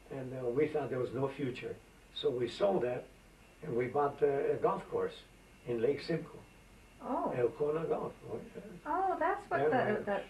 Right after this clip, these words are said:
Speaker 2: what happened to that.
Speaker 1: We were there seven years. Yeah, I was there every day.
Speaker 2: Zhelevo, the money from Zhelevo Hall
Speaker 1: Yes,
Speaker 2: bought
Speaker 1: we,
Speaker 2: the
Speaker 1: we
Speaker 2: Al-, Alcona Golf?
Speaker 1: That's right. We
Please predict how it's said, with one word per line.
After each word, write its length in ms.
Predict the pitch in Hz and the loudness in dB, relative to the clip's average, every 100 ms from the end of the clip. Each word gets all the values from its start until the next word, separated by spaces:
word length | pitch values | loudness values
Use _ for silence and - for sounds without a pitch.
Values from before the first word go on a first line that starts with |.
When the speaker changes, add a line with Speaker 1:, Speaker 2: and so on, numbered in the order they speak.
| - - 190 | -14 -12 -6
Speaker 2:
what 120 | 190 | -4
happened 340 | 185 180 180 170 | -2 -2 -4 -6
to 80 | 170 | -4
that. 320 | 147 - - | -2 -2 2
Speaker 1:
We 160 | 117 120 | 4 6
were 160 | 120 | 6
there 220 | 110 110 107 - | 4 2 -2 -4
seven 320 | 135 143 156 | 2 2 4
years. 300 | 87 90 - - | 2 0 -4 -12
Yeah, 80 | - - 127 | -14 -10 -6
I 40 | |
was 180 | 123 120 | -6 -4
there 240 | 117 120 117 | -2 0 0
every 220 | 117 147 214 | 0 0 6
day. 60 | |
Speaker 2:
Zhelevo, 480 | 240 302 294 269 247 | 8 8 6 6 6
the 60 | 226 | 4
money 240 | 247 285 | 4 4
from 160 | 262 247 | 2 4
Zhelevo 420 | 240 240 233 220 | 4 4 2 2
Hall 420 | 226 214 233 262 | 4 6 4 2
Speaker 1:
Yes, 160 | 226 220 | -2 -2
Speaker 2:
bought 200 | 214 208 | 0 2
Speaker 1:
we, 40 | - | 4
Speaker 2:
the 60 | |
Speaker 1:
we 120 | 214 208 | 4 4
Speaker 2:
Al-, 260 | 202 202 - | 4 2 2
Alcona 680 | 190 196 - 220 220 214 214 | 2 2 2 2 4 2 2
Golf? 260 | 220 226 226 - - | 2 0 -2 -14 -12
Speaker 1:
That's 120 | - - | -10 -10
right. 420 | - - - | -12 -16 -16
We 60 | - | -12